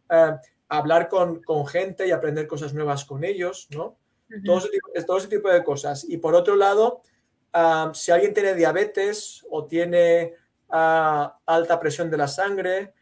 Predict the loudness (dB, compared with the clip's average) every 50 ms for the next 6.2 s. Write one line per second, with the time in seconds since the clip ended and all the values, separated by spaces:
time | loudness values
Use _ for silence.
0 | _ _ _ _ _ _ -6 -6 -6 -8 -10 -10 -6 -2 0 2 6 6 6 8
1 | 6 6 4 2 0 -2 0 2 4 2 2 0 -2 -4 -4 -4 -4 -6 -6 -6
2 | -4 -4 -4 -6 -6 -10 -6 -4 -4 -4 -4 -6 -4 0 0 0 0 -2 -10 -14
3 | _ _ -2 -2 -2 -2 -4 -4 -4 0 0 0 0 0 -4 -6 -6 _ _ -6
4 | -4 -4 -4 -4 -4 -2 -2 0 0 0 -2 -2 -4 -6 -6 -6 -6 -4 -6 -6
5 | -4 -2 -4 -4 -4 -6 -6 -4 -2 -2 -2 -4 -2 -4 -4 -2 -2 -6 -4 -2
6 | -4 -6 -6